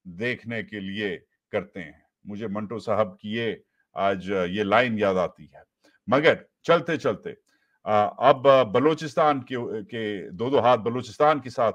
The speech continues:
हो जाएं, जो by the way मैं क्लियरली बता दूं सबको, मैं, अ, बलूचिस्तान का हूं, अ, मैं बलूच नेशनलिस्ट कहीं से नहीं हूं, ना मैं बलोच हूं,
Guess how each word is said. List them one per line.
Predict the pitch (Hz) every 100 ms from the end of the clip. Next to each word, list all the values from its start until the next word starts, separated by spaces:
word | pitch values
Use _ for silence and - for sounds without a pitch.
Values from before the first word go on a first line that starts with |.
| 98
हो | 95
जाएं, | 139
जो | 165 117 113
by | 117 120
the | 113
way | 127 180
मैं | 104 107 131 120 - _ -
क्लियरली | 156 160
बता | 120 110 120
दूं | 117 135
सबको, | 139 120 156
मैं, | 135 113 127 110 -
अ, | 98
बलूचिस्तान | 95 110 123 110 - 135 131
का | 117
हूं, | 117 196 - - 110
अ, | 107
मैं | 98 117 113
बलूच | 117 147 151 101
नेशनलिस्ट | 101 135 - 151 165 -
कहीं | 131 123
से | 135
नहीं | 110 107
हूं, | 156 - _ _ _ _ _ _ 98
ना | 120
मैं | 127 101
बलोच | 110 160 -
हूं, | 127